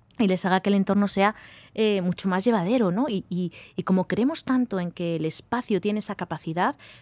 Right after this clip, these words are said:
pues no nos queda otra. Estamos ahora empezando a trabajar en salud mental. ¿Cómo son los espacios de salud mental de los hospitales? Son tan hostiles, tan agresivos, tan desde la protección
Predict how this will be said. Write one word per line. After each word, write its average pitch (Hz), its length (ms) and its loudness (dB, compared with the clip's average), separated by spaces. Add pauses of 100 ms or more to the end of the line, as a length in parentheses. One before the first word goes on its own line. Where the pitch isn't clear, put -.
pues 139 240 -6
no 165 100 -4
nos 214 160 -6
queda 156 260 -6
otra. 190 220 -6
Estamos 175 300 -10
ahora 202 140 -8
empezando 196 340 -6
a 214 40 -4
trabajar 190 280 -2
en 233 80 0
salud 180 300 -4
mental. 160 480 -4 (280)
¿Cómo 240 200 0
son 240 280 -2
los 247 160 -4
espacios 190 420 -8
de 208 80 -10
salud 170 260 -4
mental 185 340 -2
de 226 80 -6
los 220 140 -8
hospitales? 185 580 -10 (260)
Son 226 220 -2 (160)
tan 240 200 -2
hostiles, 240 580 -4
tan 220 180 -8
agresivos, 240 580 -8 (300)
tan 247 160 2
desde 247 220 0
la 190 160 -4
protección 196 800 -8